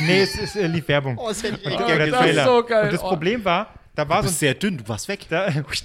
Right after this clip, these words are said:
Speaker 1: Leute, Hilfe. Das ist zwischen den Sitz gefallen, wie geht das?
Speaker 2: Das war, oder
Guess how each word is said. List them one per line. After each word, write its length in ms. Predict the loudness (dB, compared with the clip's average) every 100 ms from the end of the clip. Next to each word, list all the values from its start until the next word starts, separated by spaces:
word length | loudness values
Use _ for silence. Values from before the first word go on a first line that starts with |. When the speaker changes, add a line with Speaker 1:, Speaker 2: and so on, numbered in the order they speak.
| -12 -20 -12 -4
Speaker 1:
Leute, 400 | -2 -2 -2 -4
Hilfe. 500 | -2 -2 -4 -6 -6 -10 -8
Das 160 | -8 -6
ist 60 | -4
zwischen 160 | -2 -2
den 80 | -6
Sitz 200 | -8 -10
gefallen, 360 | -14 -8 -8
wie 40 | -8
geht 100 | -10 -10
das? 220 | -12 -14 -14 -14 -10 -8 0
Speaker 2:
Das 160 | 0 2
war, 140 | 0 -4 0
oder 160 | 0